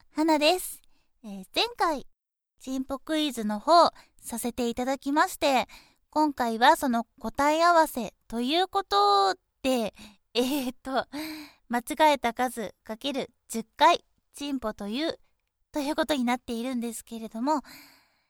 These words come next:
えー、そうですね。結構難しかったので、あんまり正解率は良くないんじゃないかなって思うんですけど、えー、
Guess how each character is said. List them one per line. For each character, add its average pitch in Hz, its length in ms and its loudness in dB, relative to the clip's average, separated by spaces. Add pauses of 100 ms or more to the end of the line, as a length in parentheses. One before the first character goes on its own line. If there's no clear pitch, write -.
(340)
え 202 40 -8
ー、 185 920 -8 (320)
そ - 140 -14
う 196 60 -12
で 190 120 -16
す - 140 -16
ね。 226 320 -6 (220)
結 247 180 -12
構 208 140 -10
難 214 160 -4 (220)
し - 120 -8
か 294 140 2
っ 262 40 -2
た 240 140 0
の 220 100 -2
で、 202 240 -8 (680)
あ 262 120 -4
ん 294 100 -2
ま 294 120 0
り 285 180 -8 (440)
正 262 300 -10
解 285 300 -4
率 247 260 -6
は 233 160 -2
良 254 140 -2
く 262 160 -4
な 269 100 0
い 269 140 2
ん - 20 -2
じ 247 80 -6
ゃ 240 60 -4
な 226 100 -2
い 226 80 -4
か 226 160 -6
な 320 240 0
っ - 20 0 (200)
て 277 100 -6
思 262 300 -4
う 269 80 -4
ん 254 40 -4
で 247 160 -6
す - 160 -16
け 254 140 -10
ど、 302 140 4 (1000)
え 185 40 -20
ー、 170 360 -16